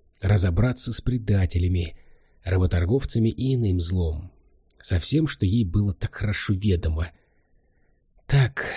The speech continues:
мелочи. До Арейзера дошло, что она отвлеклась и ушла в себя. Талана с Борсом уставились на неё в ожидании. Калин снова над чем-то работал.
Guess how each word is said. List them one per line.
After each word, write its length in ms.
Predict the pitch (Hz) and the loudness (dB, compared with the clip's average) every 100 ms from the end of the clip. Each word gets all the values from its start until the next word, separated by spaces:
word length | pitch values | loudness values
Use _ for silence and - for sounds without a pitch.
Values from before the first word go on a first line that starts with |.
| - | -6
мелочи. 800 | 95 104 120 101 80 - 67 - - - - - - _ - - _ _ _ | -2 0 0 -2 -4 -4 -6 -12 -18 -20 -20 -20 -20 _ -20 -20 _ _ _
До 500 | 92 82 120 120 - _ | -4 0 -2 -2 -6 _
Арейзера 580 | 110 110 147 151 135 123 | 0 2 2 2 4 4
дошло, 360 | 113 - 151 | 4 4 2
что 220 | 143 120 | 0 2
она 200 | 101 113 | 4 4
отвлеклась 560 | 127 107 95 - 131 - | 2 2 0 2 0 0
и 60 | - | 0
ушла 300 | 95 85 95 | 0 2 0
в 60 | - | -2
себя. 360 | 95 82 76 - - - - - - - | -2 -2 -4 -8 -20 -20 -20 -20 -20 2
Талана 420 | 104 151 160 143 | 4 6 6 4
с 100 | 95 | 6
Борсом 540 | 113 156 - 135 127 - | 6 4 4 0 0 -4
уставились 920 | 120 - - 139 139 127 120 - - | -4 -2 2 2 4 4 4 2 -2
на 120 | 123 | 4
неё 400 | 110 101 101 123 | 8 8 8 6
в 80 | 107 | 6
ожидании. 720 | 107 120 120 117 85 73 - - | 4 4 4 2 2 -2 -8 -14
Калин 320 | - 123 110 101 | 0 4 4 4
снова 460 | - 110 135 143 | 2 4 4 6
над 180 | 127 107 | 4 4
чем-то 400 | - 98 90 95 | 2 0 2 2
работал. 580 | 90 82 69 - 53 | 2 -2 -6 -8 -10